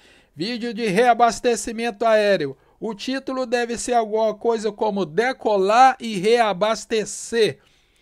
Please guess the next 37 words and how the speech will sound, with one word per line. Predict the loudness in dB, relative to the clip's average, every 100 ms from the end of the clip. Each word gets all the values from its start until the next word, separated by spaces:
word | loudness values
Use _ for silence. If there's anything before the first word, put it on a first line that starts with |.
| _
Estamos | -12 -2 -2 -2 -2 -2
aqui | -2 -8
com | -10 -4
o | -2
A | -2
dez, | -2 -2 -2 -2
eu | -6
vou | -8
só | -6 -8
colocar | -4 -2 -2 0 0
ele | 0 -2
aqui | -2 -6
na | -8 -8
tela | -4 -2 -2 -4
pra | -6 -4
vocês, | -4 -6 0 2 2 -2 -16 _ -8
como | -8
está | -8 -4 0
aí. | 2 0 -2 -6 _ _ -20 -6
Eu | -4
estou | -4 2 2 2
com... | -2 -8 -8 -8 -8 -8 -8 -12 _ _ _ _ _ _ _ _ _
Todo | -4 -2
mundo | -2 -6 -8
sabe | 0 0 0 -4
que | -4
o | 0
A | 0
dez, | 0 0 2 0
os | -6 -6
tanques | -4 -4 -6 -12
internos | -4 -4 -2 -6
dele | -4 -2 -2 -2
dá | 0 0 0 -4
onze | -6 -6 -6
mil | -4 -4
libras. | -4 -4 -4 -4 -8